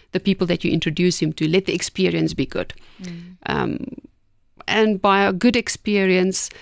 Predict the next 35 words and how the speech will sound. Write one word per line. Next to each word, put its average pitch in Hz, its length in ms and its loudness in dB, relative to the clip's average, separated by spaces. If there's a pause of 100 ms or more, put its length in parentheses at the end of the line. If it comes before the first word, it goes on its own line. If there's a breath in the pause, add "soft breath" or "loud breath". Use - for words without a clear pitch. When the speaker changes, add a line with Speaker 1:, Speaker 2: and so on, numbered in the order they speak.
(380 loud breath)
Speaker 1:
I, 185 260 0 (400)
I 180 200 2
would 196 180 2
say 180 340 0
that, 170 420 -2 (960)
uh, 185 180 0 (120)
let 214 280 2
the 214 60 -2
dog 196 360 2
approach. - 600 -4 (300)
Speaker 2:
Mm. 185 260 -12
Speaker 1:
Um, 160 300 -2
let 202 280 2
he 202 160 4
be, 202 140 0 (200)
let 190 240 2
him 208 420 2
or 170 160 -2
her, 175 360 0 (520)
let 190 220 0
the 196 60 -8
dog 190 340 2
be 202 160 4
comfortable. 190 760 -2 (260)
Speaker 2:
Mm. 165 340 -12 (380)
Speaker 1:
If 185 120 -8
that, 180 260 -8
if 156 160 -4
that 156 240 -2
answers 160 360 -2
the - 80 -6
question. 80 600 -6 (400)
Speaker 2:
Are 220 60 -2
dogs 277 240 0
dirty? 254 440 -4